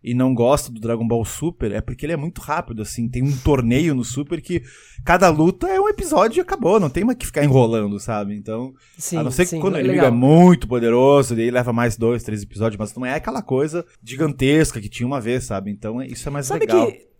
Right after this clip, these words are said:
Speaker 2: Com certeza deve existir, assim, eu tenho muita curiosidade com Dragon Ball, já tentei assistir uma vez, mas não dei conta, achei muito lento.
Speaker 1: Ah, é
Speaker 2: E
Speaker 1: lento pra caralho.
Speaker 2: porque,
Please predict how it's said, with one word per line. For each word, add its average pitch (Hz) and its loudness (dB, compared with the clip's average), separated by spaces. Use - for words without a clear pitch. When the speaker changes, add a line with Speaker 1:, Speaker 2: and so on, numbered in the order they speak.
Speaker 2:
Com 349 -2
certeza 311 -2
deve 185 0
existir, 156 -4
assim, 165 -4
eu 170 2
tenho 214 2
muita 262 -4
curiosidade 156 0
com 151 -6
Dragon 147 -2
Ball, 156 0
já 160 0
tentei 175 -2
assistir 202 -4
uma 165 -2
vez, 165 -2
mas 160 -2
não 160 -2
dei 165 -2
conta, 160 -2
achei 160 -6
muito 180 -2
lento. 160 -2
Speaker 1:
Ah, 165 6
é 175 6
Speaker 2:
E 175 6
Speaker 1:
lento 175 6
pra 165 4
caralho. 104 -4
Speaker 2:
porque, 208 4